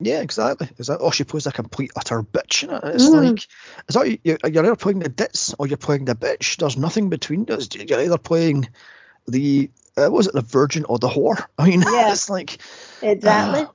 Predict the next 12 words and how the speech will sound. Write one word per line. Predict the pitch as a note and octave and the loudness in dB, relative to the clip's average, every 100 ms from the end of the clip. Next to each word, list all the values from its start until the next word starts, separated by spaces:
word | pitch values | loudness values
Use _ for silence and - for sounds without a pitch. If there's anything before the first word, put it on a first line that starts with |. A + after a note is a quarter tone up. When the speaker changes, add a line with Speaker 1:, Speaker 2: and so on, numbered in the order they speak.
| - | -4
Speaker 1:
my | G#3+ | 2
Speaker 2:
There's, | A#3+ - | 2 2
like, | A#3 B2+ | -2 -2
Speaker 1:
goodness. | A#3 A#3+ | 0 2
Speaker 2:
no, | B3 B3 - | 2 2 2
no | A3 A#3+ A3 | 2 2 4
versatile | G3 G3+ B3+ B3+ C4 B3+ B3+ | 4 4 0 -2 0 0 0
there. | B3+ C4+ _ _ _ _ _ _ _ _ _ _ _ - - | 0 -2 _ _ _ _ _ _ _ _ _ _ _ -8 -6
Speaker 1:
It's | C#3 - | -4 -4
goddamn | - D3 A2+ | -4 -6 -8
ridiculous. | F2 - D3 - A#3 F#3+ - - | -12 -10 -10 -6 -4 -2 -4 -2
Um, | C#3+ G3 G3+ | 0 2 0